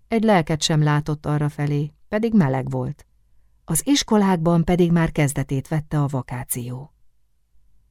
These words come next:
Kilingőjnél öt-hat hajót is látott, de elég messze voltak ahhoz, hogy ne törődjön velük.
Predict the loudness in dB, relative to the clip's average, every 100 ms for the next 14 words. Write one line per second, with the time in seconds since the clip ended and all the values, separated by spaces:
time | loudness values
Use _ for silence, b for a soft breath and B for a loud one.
0 | _ _ _ _ _ _ _ _ _ _
1 | 4 6 6 4 4 4 4 2 2 2
2 | 2 0 0 -2 -2 0 0 0 -2 -2
3 | 0 -2 -2 -6 -6 -6 0 2 2 2
4 | 2 2 2 2 2 0 0 0 0 0
5 | -2 0 0 -2 -4 -4 -4 -4 -4 -6
6 | -8 -10